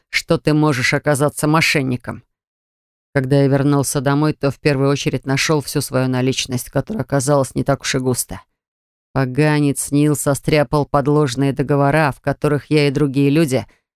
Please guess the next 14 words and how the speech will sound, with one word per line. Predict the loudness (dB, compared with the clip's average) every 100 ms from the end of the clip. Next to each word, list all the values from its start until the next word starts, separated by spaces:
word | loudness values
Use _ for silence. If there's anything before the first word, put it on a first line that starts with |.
| -2
передавали | 2 4 4 4 2
права | 0 0 2 0
на | 0
свои | 0 0
счета | 0 -4 -6 -8 -8 _ _ _ _ _
и | 2
доверяли | 4 4 4 2
совершать | 0 -2 0 0 0
любые | 0 2 2
сделки | 2 0 0 0
и |
операции | -2 2 0 2 -2
с | 0
финансами. | 0 0 0 -2 -6 -6